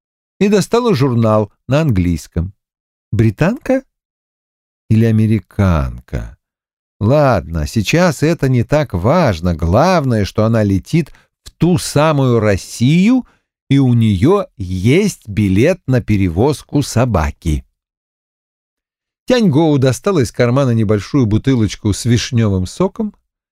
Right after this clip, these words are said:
и, практически не скрывая, вылила все ее содержимое на белую юбку женщины. "О, нет! Что вы наделали?" — истерически закричала британка, безупречный английский.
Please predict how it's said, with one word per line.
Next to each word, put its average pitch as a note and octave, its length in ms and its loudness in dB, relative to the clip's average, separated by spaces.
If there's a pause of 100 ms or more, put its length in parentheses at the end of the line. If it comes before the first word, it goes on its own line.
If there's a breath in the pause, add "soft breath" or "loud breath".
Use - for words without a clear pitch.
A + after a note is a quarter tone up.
(100)
и, D3 80 0
практически - 840 -4
не A#2+ 300 2
скрывая, G#2+ 920 0 (760)
вылила D#3 640 2
все - 340 -2
ее A#2+ 200 2
содержимое A2+ 880 0
на A#2 180 2
белую C#3 720 0
юбку C3+ 420 -2
женщины. C#2+ 840 -6 (920 soft breath)
"О, C#4 220 2
нет! D#4 600 0
Что - 300 0
вы G4+ 120 0
наделали?" — C4 1120 0 (320)
истерически C3+ 720 -2
закричала A2+ 600 0
британка, F3+ 840 -2 (320)
безупречный E2 680 -4
английский. - 640 -6